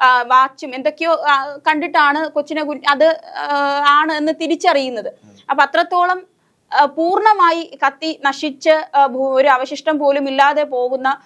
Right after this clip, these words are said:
Speaker 1: ആ, ഈ കുടുംബത്തിന്റെയൊക്കെ ഒരു അവസ്ഥ എന്ന് പറയുന്നത് നമുക്ക് ചിന്തിക്കാൻ പോലും കഴിയില്ല. അപ്പൊ
Speaker 2: ഫ്ലൈറ്റ്
Speaker 1: അത്രത്തോളം
Speaker 2: യാത്ര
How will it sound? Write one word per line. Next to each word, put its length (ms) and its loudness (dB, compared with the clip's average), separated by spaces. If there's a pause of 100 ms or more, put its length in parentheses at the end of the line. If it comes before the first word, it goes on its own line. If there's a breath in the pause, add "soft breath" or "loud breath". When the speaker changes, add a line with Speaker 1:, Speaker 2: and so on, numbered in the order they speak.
(320 soft breath)
Speaker 1:
ആ, 380 2
ഈ 60 -2
കുടുംബത്തിന്റെയൊക്കെ 840 0
ഒരു 60 4
അവസ്ഥ 320 -2
എന്ന് 160 -2
പറയുന്നത് 200 -4
നമുക്ക് 140 -6
ചിന്തിക്കാൻ 360 0
പോലും 240 0
കഴിയില്ല. 280 -2
അപ്പൊ 160 0
Speaker 2:
ഫ്ലൈറ്റ് 240 2
Speaker 1:
അത്രത്തോളം 200 6
Speaker 2:
യാത്ര 600 -2